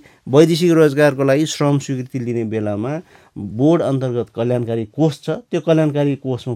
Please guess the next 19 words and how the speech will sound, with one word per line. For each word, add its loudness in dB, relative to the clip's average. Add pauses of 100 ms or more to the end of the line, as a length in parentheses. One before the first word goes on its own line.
पन्ध्र 4
सय 0
रुपियाँ, 0
अ, -8
पच्चिस 0
सय 2
रुपियाँ -2
तिर्नुपर्छ। -4
द-, -2
दुई 4
वर्षको -2
अवधिको 0
लागि 2
श्रम -2
स्वीकृति -4
हो 0
भने -2
पन्ध्र -2
सय, -6